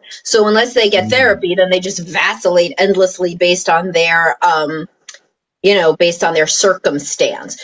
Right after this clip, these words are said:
Speaker 1: So it's very easy for somebody who's anxious in one relationship to be avoidant in the other, 'cause they only know one pattern. So the way that you really gotta look at it is if they're gonna be anxious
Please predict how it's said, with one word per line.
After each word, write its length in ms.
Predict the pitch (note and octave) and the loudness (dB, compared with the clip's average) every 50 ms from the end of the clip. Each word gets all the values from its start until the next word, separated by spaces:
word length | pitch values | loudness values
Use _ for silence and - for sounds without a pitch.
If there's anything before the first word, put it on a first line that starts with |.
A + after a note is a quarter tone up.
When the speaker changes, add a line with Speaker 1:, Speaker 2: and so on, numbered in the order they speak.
| - - - | -18 -16 -4
Speaker 1:
So 140 | - - A3 | 0 2 2
it's 120 | G#3+ G#3+ | 4 4
very 300 | G#3+ G#3+ A3 C4+ F4 F4 | 2 2 2 2 0 0
easy 360 | - C4+ C#4+ D4+ C4+ C4+ C4 | 2 2 2 2 2 0 0
for 100 | A3 G#3+ | 0 0
somebody 280 | G#3 G#3 A3+ G3+ G3+ G3 | 0 2 2 4 4 4
who's 160 | G3 G3 - - | 4 4 2 0
anxious 360 | G#3+ G#3 G#3 - G#3+ G3 - G#3 | 0 0 0 0 -2 0 0 0
in 100 | F#3 F3+ | 2 2
one 160 | G3 G3+ G3+ | 2 2 4
relationship 560 | F#3 F3+ F3 E3+ E3+ - F3+ - - F3+ F3+ | 4 4 2 2 0 -2 -2 -2 0 0 -2
to 80 | - G3 | -2 -2
be 100 | F3+ F3+ | 0 0
avoidant 380 | F3 F3 F#3+ F#3 F3 F3 D#3+ D#3+ | 0 2 4 4 4 4 2 -2
in 80 | D#3+ D#3+ | -2 -2
the 120 | E3 F3+ | 0 -2
other, 120 | E3+ - | -2 -2
'cause 160 | - - A#3 A3+ | -6 -6 0 2
they 140 | C#4 C#4 - | 2 2 4
only 240 | C4 C#4 C#4 C#4+ D4 | 4 6 6 6 6
know 180 | C4+ A#3+ G#3+ G#3 | 4 4 4 4
one 260 | G3+ F#3 F3+ E3 D#3+ | 4 2 2 0 -2
pattern. 480 | - - - D#3+ D#3 D#3+ - - - - | -6 -6 -4 -2 -2 -2 -2 -6 -8 -6
So 140 | - G#3 G#3 | -2 0 2
the 100 | A3 A3+ | 4 4
way 160 | A#3 B3 C#4 | 4 4 4
that 200 | D4+ D4 C4+ - | 2 -4 -4 -4
you 80 | C4+ | -2
really 220 | A3 A3+ G3+ G3 G3 | 2 4 4 4 4
gotta 220 | G3+ F3+ F3 F3 | 2 0 -2 -2
look 220 | E3+ E3+ E3 D#3+ F3+ | -2 -4 -4 -2 -2
at 100 | E3 D#3+ | 0 2
it 160 | D#3 D3+ - - | 0 0 0 0
is 200 | F#3+ F#3 F3 E3+ | -2 -2 -2 -2
if 160 | F3 G3 F#3 | -4 -4 -2
they're 200 | G3+ A3 A#3 A#3+ | -2 -2 -2 0
gonna 180 | C#4+ D4 C#4 | 0 -2 -2
be 180 | C4 B3+ G#3+ - | 0 0 0 0
anxious 520 | F#3+ G3+ G3 - - - G#3+ G3+ G3 - | 0 0 -2 -2 -2 -2 -2 -2 -2 -4